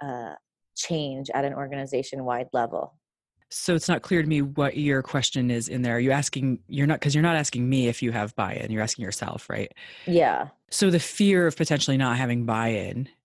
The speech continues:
Speaker 2: keeps
Speaker 1: Mm-hmm.
Speaker 2: you from speaking up? Is that it, or no? Is it something else?
Speaker 1: Yeah, it's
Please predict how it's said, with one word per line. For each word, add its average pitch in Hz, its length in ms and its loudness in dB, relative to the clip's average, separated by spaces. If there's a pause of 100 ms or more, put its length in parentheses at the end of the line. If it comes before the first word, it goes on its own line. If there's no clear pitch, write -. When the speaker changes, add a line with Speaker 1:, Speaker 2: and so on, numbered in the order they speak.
(380)
Speaker 2:
keeps 156 320 0
Speaker 1:
Mm-hmm. - 0 -
Speaker 2:
you 113 240 -4
from 117 600 0
speaking 117 360 -2
up? 120 200 -2 (580)
Is 139 60 -8
that 107 140 -4
it, 151 160 2
or 123 100 -2
no? 104 240 -4
Is - 80 -14
it 185 60 -8
something 214 220 4
else? 214 220 0
Speaker 1:
Yeah, 208 380 -6
it's - 500 -6